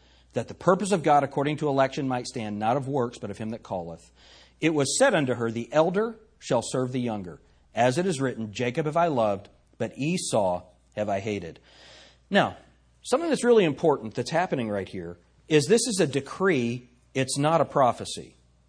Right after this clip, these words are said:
I'm sorry, this is not a decree, it's a prophecy. He's saying this is what's going to happen.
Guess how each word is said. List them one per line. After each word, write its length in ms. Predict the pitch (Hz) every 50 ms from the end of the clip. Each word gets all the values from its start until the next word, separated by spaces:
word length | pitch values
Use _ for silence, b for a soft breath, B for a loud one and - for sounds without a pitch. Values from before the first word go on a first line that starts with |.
| _ _ _
I'm 120 | 147 139
sorry, 180 | 127 - 107 92
this 160 | 85 151 156
is 100 | 151 120
not 200 | 143 165 208 220
a 40 | 175
decree, 460 | 131 127 - - 180 190 180 131 120
it's 240 | 120 120 135 127 -
a 40 | 123
prophecy. 500 | - - 123 110 - - 95 - 101 95
He's 180 | 113 107 -
saying 320 | - 170 160 165 160 147 127
this 160 | 135 139 -
is 140 | 156 127 135
what's 180 | 139 131 131
going 220 | - 143 135 123 107
to 80 | 110
happen. 400 | 101 - 110 101 95 - - -